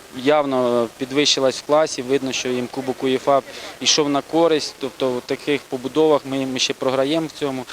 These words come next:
Але, дякуючи гравцям, ми проявили волю до перемоги, до позитивного результату. Вистраждали десь той гол,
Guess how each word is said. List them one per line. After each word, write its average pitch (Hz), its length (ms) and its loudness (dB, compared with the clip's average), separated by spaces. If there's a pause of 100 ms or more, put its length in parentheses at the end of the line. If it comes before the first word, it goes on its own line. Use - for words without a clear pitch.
(320)
Але, 147 320 0
дякуючи 143 460 0
гравцям, 139 400 0
ми 139 60 -4
проявили 127 480 0
волю 131 340 0
до 131 360 4 (340)
перемоги, 139 480 2
до 131 120 -2
позитивного 131 800 -2
результату. 135 640 0
Вистраждали 139 720 0
десь 131 200 0
той 139 180 2
гол, 160 300 4